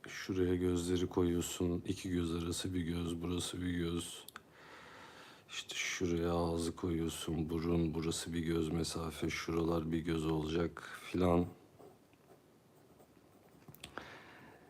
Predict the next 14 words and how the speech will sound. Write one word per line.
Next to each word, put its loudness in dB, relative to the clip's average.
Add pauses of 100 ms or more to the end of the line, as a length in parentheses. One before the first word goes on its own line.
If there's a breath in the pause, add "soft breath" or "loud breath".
(260 loud breath)
İşte 0
bir 6
formül 12
var. 10
O, 8
o 10
formülü 8 (500)
uyguladığın 10
zaman 6 (200)
ideal 8
insan 8
suratı 2
ortaya 4
çıkıyor. -4